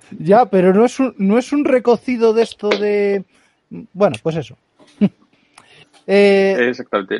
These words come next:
Speaker 2: No es lo que sé yo, que es de usar y de trastear y de tirar de documentación,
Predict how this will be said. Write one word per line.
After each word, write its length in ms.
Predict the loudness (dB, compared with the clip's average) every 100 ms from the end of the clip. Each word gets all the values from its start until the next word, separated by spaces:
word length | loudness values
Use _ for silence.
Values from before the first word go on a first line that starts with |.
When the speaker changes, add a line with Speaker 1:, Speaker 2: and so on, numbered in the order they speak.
| 0
Speaker 2:
No 160 | 2
es 100 | 4
lo 140 | 2 2
que 120 | 0
sé 200 | 2 2
yo, 400 | 4 4 2 -2
que 200 | 0 0
es 100 | 2
de 100 | -2 -2
usar 400 | 0 0 2 -2
y 280 | -6 -6 -4
de 160 | -4
trastear 600 | -4 -8 -4 -4 -4 -8
y 100 | -8
de 100 | -10
tirar 240 | -10 -4 -2
de 80 | -2
documentación, 840 | -6 -8 -16 -14 -6 -4 -4